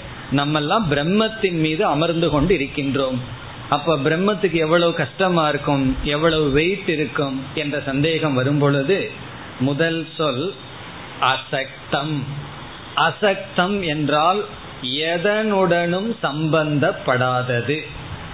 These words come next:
இதற்கு மேல முரண்பாடா நம்ம பேசவே முடியாது. இனிமேல் வருகின்ற ஸ்லோகங்கள் எல்லாம் அப்படித்தான் இருக்கும்.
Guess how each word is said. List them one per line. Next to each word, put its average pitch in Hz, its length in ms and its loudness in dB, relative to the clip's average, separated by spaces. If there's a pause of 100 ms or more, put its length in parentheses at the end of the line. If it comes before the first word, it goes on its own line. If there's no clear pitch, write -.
(480)
இதற்கு 170 460 0
மேல 185 580 2
முரண்பாடா 165 880 6
நம்ம 156 240 4
பேசவே 147 480 4
முடியாது. 139 420 4 (380)
இனிமேல் 147 420 4
வருகின்ற 165 420 6
ஸ்லோகங்கள் 151 500 2
எல்லாம் 151 220 4
அப்படித்தான் 143 360 2
இருக்கும். 123 300 -2